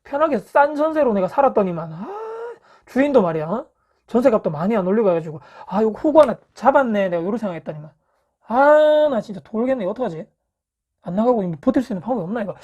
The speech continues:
카페나 이런 데 없을까? 아니면 나이트 하우스니까 내가 댓글 한번 달아볼까?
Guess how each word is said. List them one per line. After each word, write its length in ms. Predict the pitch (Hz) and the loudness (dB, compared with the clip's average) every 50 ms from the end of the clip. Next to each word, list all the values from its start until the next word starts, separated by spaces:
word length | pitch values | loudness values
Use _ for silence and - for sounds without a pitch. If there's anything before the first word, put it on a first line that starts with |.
| - - - - _ | -18 -18 -18 -16 _
카페나 360 | - 262 269 - 269 285 262 | -2 -2 -2 0 0 2 2
이런 160 | 233 240 262 | 2 2 0
데 120 | 233 196 160 - _ _ | -2 -4 -4 -6 _ _
없을까? 400 | - 202 - 277 - 208 165 156 | -12 -10 -10 -4 -4 -4 -4 -2
아니면 380 | 156 190 220 214 180 156 156 - _ _ _ _ _ _ | -2 -2 -2 -2 -2 -4 -8 -16 _ _ _ _ _ _
나이트 400 | _ 185 175 190 220 214 - - | _ 2 2 2 2 2 0 -2
하우스니까 540 | 254 233 269 294 254 - 247 214 208 175 190 | 4 6 6 4 4 2 -4 -4 -4 -4 -4
내가 180 | 165 180 180 170 | -4 -4 -4 -4
댓글 260 | - 208 - - 269 | -6 -6 0 0 0
한번 140 | 247 208 175 | 0 0 -4
달아볼까? 540 | 160 196 208 190 240 - - 165 156 - | -4 -4 -4 -4 -6 -6 -6 -6 -6 -8